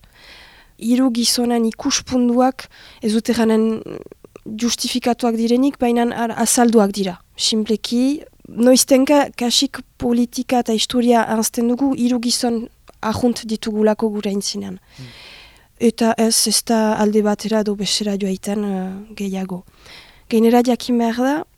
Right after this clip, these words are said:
Speaker 1: frantsesezko, eh, alean interesgarria dena,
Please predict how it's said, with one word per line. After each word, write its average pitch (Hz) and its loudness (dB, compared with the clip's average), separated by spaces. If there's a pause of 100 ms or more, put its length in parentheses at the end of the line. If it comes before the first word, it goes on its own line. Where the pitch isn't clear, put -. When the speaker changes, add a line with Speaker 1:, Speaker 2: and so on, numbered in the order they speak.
(340)
Speaker 1:
frantsesezko, 233 -2 (140)
eh, 214 -10 (400)
alean 220 2 (140)
interesgarria 226 -2
dena, 226 -2